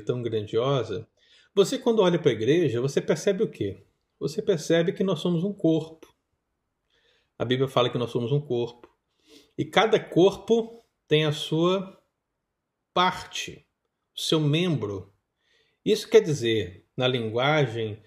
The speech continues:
dos escritos paulinos, por exemplo, que cada parte desse corpo tem a sua função.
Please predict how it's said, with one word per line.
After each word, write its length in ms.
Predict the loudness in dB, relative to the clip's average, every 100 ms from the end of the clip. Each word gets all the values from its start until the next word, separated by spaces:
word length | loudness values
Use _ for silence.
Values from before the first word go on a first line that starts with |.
| _ _ _
dos 200 | -6 -4
escritos 440 | -6 -6 -6 -6
paulinos, 640 | -6 -4 -2 -2 -2 -4 -6
por 180 | -6
exemplo, 720 | -6 -4 -2 -2 -4 -8 -14 _ _ _ _ _
que 120 | -2
cada 360 | 2 2 2 0
parte 540 | 2 4 4 2 0
desse 240 | 0 0
corpo 340 | 0 0 0 -2
tem 140 | -2
a 60 | -2
sua 200 | 0 -2
função. 600 | -2 -6 -6 -6 -8 -10